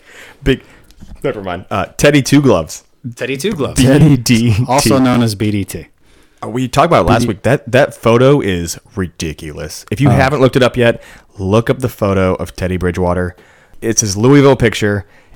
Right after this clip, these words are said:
Speaker 2: It's amazing. No pads, just in his uniform.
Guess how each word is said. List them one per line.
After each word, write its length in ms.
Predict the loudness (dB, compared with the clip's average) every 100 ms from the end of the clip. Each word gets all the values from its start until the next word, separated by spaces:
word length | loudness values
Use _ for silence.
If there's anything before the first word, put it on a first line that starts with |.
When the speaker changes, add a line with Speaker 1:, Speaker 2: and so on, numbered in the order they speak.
| -8
Speaker 2:
It's 160 | -4 2
amazing. 580 | 4 4 2 0 -2 0
No 200 | 2 2
pads, 600 | 2 0 0 0 -2 -8 _ _ _
just 220 | -4 -2
in 80 | 0
his 160 | 0 0
uniform. 560 | -2 -2 -2 -2 -2